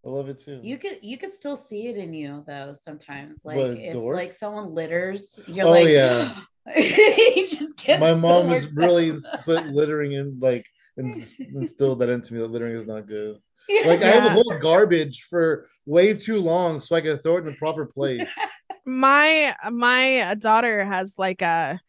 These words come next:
Speaker 3: she's a little hippie. I don't know where it came from, but she's, you know, she gets very mad if I throw a paper plate in the trash. She's like, "No, this goes in recycling.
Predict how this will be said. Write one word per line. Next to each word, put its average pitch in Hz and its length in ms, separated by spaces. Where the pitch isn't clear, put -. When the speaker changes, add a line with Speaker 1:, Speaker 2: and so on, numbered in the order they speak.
Speaker 3:
she's - 300
a 233 80
little 190 220
hippie. 190 360
I 165 60
don't 190 160
know 180 80
where 185 220
it 160 80
came 196 240
from, 170 240
but 170 180
she's, 226 420
you 202 280
know, 185 120
she 214 160
gets 190 200
very 220 240
mad 196 280
if 190 120
I 185 60
throw 196 200
a 185 60
paper 196 280
plate 196 280
in - 20
the 175 80
trash. 185 380
She's 175 180
like, 175 180
"No, 190 240
this 170 200
goes 175 200
in 175 160
recycling. 156 680